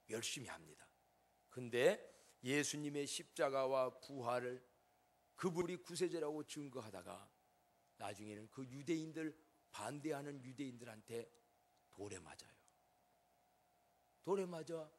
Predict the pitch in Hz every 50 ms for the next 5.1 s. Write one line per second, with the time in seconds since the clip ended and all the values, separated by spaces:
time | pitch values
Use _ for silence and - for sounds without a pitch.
0 | _ _ _ _ - 147 147 123 131 123 113 143 185 233 - - - _ _ _
1 | _ _ _ _ _ _ _ - - - - 240 - - - - - - - 220
2 | 233 233 220 - - 208 202 190 180 160 180 160 165 156 139 131 123 120 123 131
3 | 123 101 - - - _ _ _ _ _ _ _ _ _ _ _ _ _ _ _
4 | _ _ _ _ _ _ _ _ _ - 113 110 - - - 180 147 92 85 80
5 | 80 -